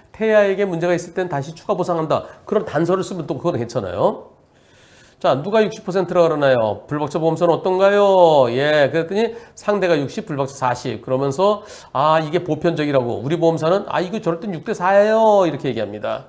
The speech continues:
아, 이거 억울합니다. 상대차 섰잖아요. 쓴 거 보고 내 들어가는데, 내가 거의 다 들어갔는데 그 차가 날 못 보고 때렸잖아요. 뻔히 앞에 있는 걸 못 보고 때렸잖아요. 그랬더니,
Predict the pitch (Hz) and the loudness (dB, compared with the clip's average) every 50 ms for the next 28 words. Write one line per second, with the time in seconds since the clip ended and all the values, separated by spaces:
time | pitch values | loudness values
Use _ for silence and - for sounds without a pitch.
0 | _ - - - - - - - 185 294 202 208 196 139 156 202 220 254 240 247 | _ -20 -20 -20 -20 -16 -4 -2 -2 -2 2 2 2 4 4 2 2 2 0 0
1 | 240 233 214 226 226 214 214 202 - - 220 214 208 - 214 - - - - 254 | -2 -4 -4 -4 -4 -2 -4 -4 -4 -4 -6 -6 -6 -8 -10 -12 -12 -8 -4 -2
2 | 226 220 214 202 185 185 - 226 233 226 202 180 208 214 202 202 175 202 208 208 | -2 0 2 0 0 0 -2 -8 -6 -6 -6 -4 -4 -2 0 -2 -2 0 0 0
3 | 208 208 208 202 185 208 202 196 175 - - - - - - 170 185 175 180 - | 2 0 0 -2 0 2 2 2 2 2 -2 -16 -18 -10 -2 -2 -2 0 4 4
4 | 185 202 196 202 170 180 190 190 190 190 175 170 175 185 185 175 160 165 156 160 | 4 6 6 2 2 2 0 0 0 0 -4 -2 -2 -2 2 2 2 2 2 -2
5 | 160 165 190 190 - 208 202 190 - - 190 185 180 180 - - 233 247 262 233 | -2 -2 -4 -4 -2 -2 -2 -2 -2 -4 -4 -4 -4 -6 -6 -6 -4 -2 0 0
6 | 190 - 208 202 196 196 196 190 175 170 175 196 196 202 196 185 180 175 - 190 | 0 0 0 -2 -2 0 -2 -2 -2 -2 -2 -4 -6 -4 -4 -6 -6 -6 -6 -6
7 | 190 190 185 165 160 170 208 226 220 | -4 -2 -2 -2 -4 -6 -8 -10 -10